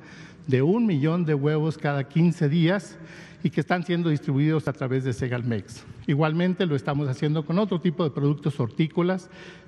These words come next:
de, de, de poca vida de anaquel, como son los tomates o como son las lechugas y algunos otros productos que a través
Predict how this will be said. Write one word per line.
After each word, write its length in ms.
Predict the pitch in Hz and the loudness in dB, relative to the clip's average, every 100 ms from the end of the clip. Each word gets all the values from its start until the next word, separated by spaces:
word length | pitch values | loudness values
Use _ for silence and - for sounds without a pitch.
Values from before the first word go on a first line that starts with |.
| - | -10
de, 400 | 175 123 143 143 | -2 4 4 4
de, 340 | - 139 139 160 | 0 0 2 0
de 160 | 135 | 0
poca 400 | 135 196 196 196 | 2 2 0 0
vida 280 | 160 170 160 | 0 0 0
de 100 | 151 | 0
anaquel, 500 | 135 135 - 202 208 | 0 -2 -2 -2 0
como 240 | - 131 127 | 0 -2 0
son 220 | 147 143 | 0 0
los 160 | 127 | -2
tomates 580 | - 120 143 151 165 139 | -2 -2 0 -2 -4 -4
o 80 | 143 | -4
como 220 | 143 127 | -2 -4
son 280 | 127 143 147 - - - - | 0 0 0 -4 -14 -14 -4
las 140 | 120 | -2
lechugas 420 | 120 113 170 135 | -2 0 0 0
y 40 | 147 | -2
algunos 280 | 135 160 147 | 0 0 0
otros 260 | 151 170 | -2 -2
productos 600 | - 196 175 - 190 185 - - - - - - | 0 4 4 2 0 -2 -2 -16 -18 -20 -20 2
que 340 | 180 196 220 - | 4 4 0 -2
a 100 | 151 | -4
través 520 | 147 139 180 170 | -2 0 0 -2